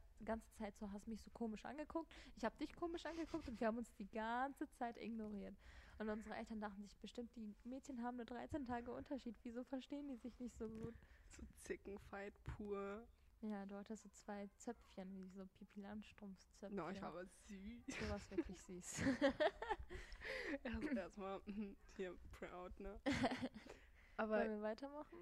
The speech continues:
Speaker 2: ich weiß noch, es
Speaker 1: Oder?
Speaker 2: gibt noch eine Situation, da hast du was gemacht.
Speaker 1: Was hab ich gemacht?
Speaker 2: Das war bei mir zu Hause, mal wieder. Und ich hatte diese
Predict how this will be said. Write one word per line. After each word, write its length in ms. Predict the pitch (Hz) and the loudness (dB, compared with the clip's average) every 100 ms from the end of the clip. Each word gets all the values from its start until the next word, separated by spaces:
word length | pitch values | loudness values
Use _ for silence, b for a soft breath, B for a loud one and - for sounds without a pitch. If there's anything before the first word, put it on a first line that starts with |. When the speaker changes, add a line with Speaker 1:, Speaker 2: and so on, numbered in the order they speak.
| 359 | -12
Speaker 2:
ich 100 | - | -2
weiß 140 | 254 | -2
noch, 80 | 294 | 0
es 60 | 233 | -2
Speaker 1:
Oder? 80 | 220 | -2
Speaker 2:
gibt 80 | 208 | -4
noch 160 | - | -2
eine 260 | 202 202 208 | 0 2 0
Situation, 720 | 214 226 220 - 220 226 254 - - | -2 -4 -4 2 2 2 -4 -8 -6
da 100 | 233 | -4
hast 260 | 226 - - | -2 -4 -2
du 160 | 202 | 0
was 260 | 180 196 - | 0 -4 -8
gemacht. 460 | - - - - - - - - | -12 -12 -14 -20 -20 -20 -20 -20
Speaker 1:
Was 160 | 208 | -12
hab 80 | 220 226 | -10 -10
ich 100 | - | -8
gemacht? 240 | 214 220 | -4 -2
Speaker 2:
Das 160 | 208 - | 0 2
war 260 | 214 214 | 2 0
bei 200 | 214 185 | -2 -4
mir 220 | 190 196 208 | -2 -4 -4
zu 200 | - 240 | -4 -2
Hause, 440 | 220 220 233 233 | -2 0 -2 -2
mal 340 | 240 202 185 196 | -4 -4 -4 -8
wieder. 400 | 196 208 208 226 - - - - | -10 -4 -4 -4 -10 -20 -20 -6
Und 280 | 208 202 208 | -2 -2 -4
ich 180 | - 196 | -6 -2
hatte 200 | 208 202 | -2 0
diese 500 | 202 202 185 190 185 | -2 0 0 0 -2